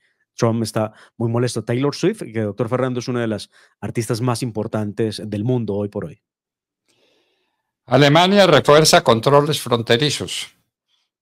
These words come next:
Speaker 2: Y esto tiene muy disgustados a otros países de Europa. Hay problema con los controles fronterizos que impone Alemania.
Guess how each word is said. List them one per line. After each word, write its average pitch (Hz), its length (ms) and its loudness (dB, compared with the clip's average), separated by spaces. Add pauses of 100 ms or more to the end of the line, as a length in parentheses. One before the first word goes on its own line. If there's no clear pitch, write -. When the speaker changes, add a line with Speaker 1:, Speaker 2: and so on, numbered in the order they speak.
(1200)
Speaker 2:
Y 90 200 -6
esto 98 320 -4
tiene 107 380 -2
muy 92 220 -10
disgustados 95 840 -4
a 80 100 -2
otros 85 400 -12
países 85 840 -10 (380)
de 85 140 -10
Europa. 101 520 -2 (1000)
Hay 87 240 -2
problema 85 760 -6 (440)
con 87 200 -6
los 85 160 -8
controles 85 600 -8
fronterizos 82 800 -10
que 78 100 -8
impone 80 680 -10
Alemania. 80 600 -6